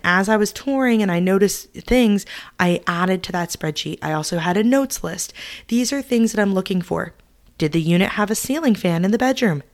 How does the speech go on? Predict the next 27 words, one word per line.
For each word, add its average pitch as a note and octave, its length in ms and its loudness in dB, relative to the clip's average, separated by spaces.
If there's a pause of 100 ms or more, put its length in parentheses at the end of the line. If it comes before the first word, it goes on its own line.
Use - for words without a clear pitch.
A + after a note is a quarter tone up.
(140)
Keep G3+ 320 -4 (220)
a F#3 80 0
note E3+ 260 0
of - 120 -10
that. - 260 -6 (340)
So - 160 0
as G3 220 2
you G#3 260 -2 (200)
tour, C#4+ 420 2
you're G3+ 240 2
updating G#3 420 0
your G#3 100 0
spreadsheet F3 600 -2
over F#3 320 0
and F#3+ 100 0
over E3+ 240 -2
and E3 100 -2
over D#3 280 -6
again. E3+ 380 0 (1200)
My A3+ 160 4
next B3+ 320 0
big G#3+ 180 2
recommendation F3+ 580 -2
is D#3+ 140 -2
if E3+ 160 -6
you're G3+ 160 0
touring, F#3+ 640 -2